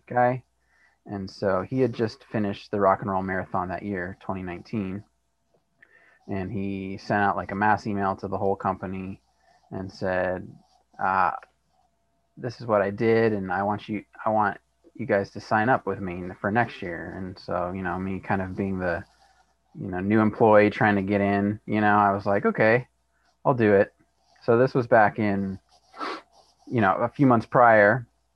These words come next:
to, um, my mom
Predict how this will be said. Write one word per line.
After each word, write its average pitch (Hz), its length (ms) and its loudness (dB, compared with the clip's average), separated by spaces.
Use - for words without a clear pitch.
to, 101 360 2
um, 92 440 2
my 101 140 -2
mom 98 480 0